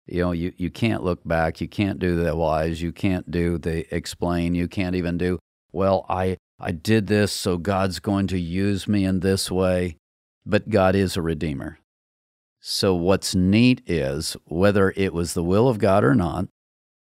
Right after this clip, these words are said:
doesn't matter. At some point, I can settle into where I am now,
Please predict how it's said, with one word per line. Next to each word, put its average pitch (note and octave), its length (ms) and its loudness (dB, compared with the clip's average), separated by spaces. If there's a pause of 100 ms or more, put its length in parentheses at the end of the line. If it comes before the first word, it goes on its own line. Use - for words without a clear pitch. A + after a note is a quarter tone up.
(640)
doesn't G#2+ 460 2
matter. G2+ 680 4 (180)
At F2 140 -2
some G#2+ 300 2
point, A#2+ 400 0
I G2+ 140 4
can A2+ 220 2
settle B2 460 2
into G2+ 300 2
where F#2+ 420 4
I B2 120 4
am A2 300 2
now, G2+ 460 -2